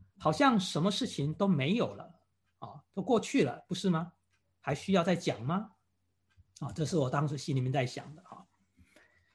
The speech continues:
那但是我看到一个消息以后呢，我就特别有很深的一个感触哈。有一个消息呢，就是说我们特别需要留意一件事情哈，就说美国这个政局的改变呢，啊，也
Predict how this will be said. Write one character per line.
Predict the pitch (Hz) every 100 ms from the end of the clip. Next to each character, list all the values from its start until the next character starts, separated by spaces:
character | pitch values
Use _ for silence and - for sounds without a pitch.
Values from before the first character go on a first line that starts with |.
| _ -
那 | 160
但 | 170 185
是 | 202
我 |
看 | 139 214
到 | 202
一 | 156
个 |
消 | 139 160 160
息 | -
以 | 120
后 | - 131
呢， | 120
我 |
就 | 131 147
特 | - 202
别 | 143 127 143
有 | 165 139 139
很 | -
深 | 113 196
的 | 202
一 | 143
个 | 139
感 | 127 107
触 | - - 147
哈。 | 107 117 101 _
有 | 127 120
一 |
个 | 131
消 | - 139
息 | 135 92
呢， | 120
就 | 143
是 | 131
说 | 139 139 151 _ _ _ _
我 | 170
们 | 214
特 | -
别 | 254
需 | 180 -
要 |
留 | 160 131 165
意 |
一 | 151
件 | - 139
事 | 131 147
情 | - -
哈， | - 127 - - _ _ - - -
就 | 233
说 | 277
美 | 247 190 143
国 | - 156
这 | 208
个 | 208
政 | 190 - 247 147
局 | 127
的 | 139
改 | 160 - -
变 | - 202 156
呢， | 135 143 _ 135 -
啊， | - 120
也 | 127 147